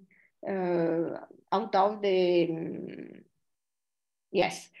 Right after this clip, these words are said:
I don't, I have to think, uh, I understand what your que-, your question. I have to think, because since there is no conservativity of proofs,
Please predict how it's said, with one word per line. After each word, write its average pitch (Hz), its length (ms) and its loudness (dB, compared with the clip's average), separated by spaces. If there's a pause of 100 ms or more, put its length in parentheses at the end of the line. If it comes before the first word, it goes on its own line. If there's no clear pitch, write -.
(140)
I 277 200 6
don't, 311 160 6
I 269 80 8
have 320 300 6
to 330 100 6
think, 254 240 4
uh, 196 340 4
I 254 160 8
understand 269 460 4
what 202 120 0
your 180 100 0
que-, - 260 -2
your 190 160 4
question. 233 560 4
I 220 80 4
have 240 160 4
to 269 100 -2
think, 190 400 -4
because 285 480 6
since 339 320 4
there 254 140 4
is 262 160 2
no 240 100 2
conservativity 247 840 2
of 190 160 0
proofs, 233 360 0